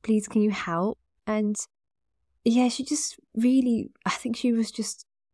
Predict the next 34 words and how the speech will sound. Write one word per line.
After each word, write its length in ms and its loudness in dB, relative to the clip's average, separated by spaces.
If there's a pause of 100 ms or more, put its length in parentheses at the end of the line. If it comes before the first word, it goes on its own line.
(140)
almost 420 2
fed 120 2
up. 240 0
Like, 160 -2
she 120 -2
wanted 260 0
him 140 2
to 100 -6
be 80 0
reading, 560 2
but 220 -4 (240)
it 100 -4
just 240 0
was 160 -4
so 300 4
difficult 440 -4
for 60 -12
him. 380 -6 (580)
And 100 0
he 80 6
was 120 2
trying 320 0
so 260 2
hard. 640 0 (880)
He 280 6
was 160 2
beginning 400 -2
to, 340 -2
his 400 -4 (160)
patience 720 0
and 120 -2
his 560 -4 (560)
enthusiasm 720 2
for, 200 -4